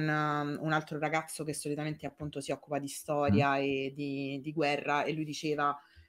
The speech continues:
Speaker 1: che proprio il problema di Orsini è stato quello di non aver spiegato ad un pubblico che non è abituato a trattare queste nozioni e a, mm, queste informazioni, e ha utilizzato il linguaggio che normalmente si usa all'interno del circolo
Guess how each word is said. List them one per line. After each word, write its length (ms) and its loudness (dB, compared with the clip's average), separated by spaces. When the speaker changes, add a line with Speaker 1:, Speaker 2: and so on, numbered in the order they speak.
Speaker 1:
che 140 -2
proprio 260 2
il 140 0
problema 400 2
di 80 2
Orsini 600 -2
è 100 -4
stato 300 -2
quello 240 2
di 160 -2
non 260 0
aver 600 4
spiegato 680 4
ad 100 2
un 120 -2
pubblico 420 0
che 100 0
non 120 -2
è 60 4
abituato 1000 2
a 280 4
trattare 500 4
queste 300 -2
nozioni 640 0
e 20 0
a, 360 0
mm, 100 -10
queste 260 -6
informazioni, 880 0
e 140 0
ha 180 6
utilizzato 540 2
il 60 2
linguaggio 480 4
che 100 0
normalmente 680 0
si 160 -4
usa 220 0
all'interno 640 4
del 140 -2
circolo 640 0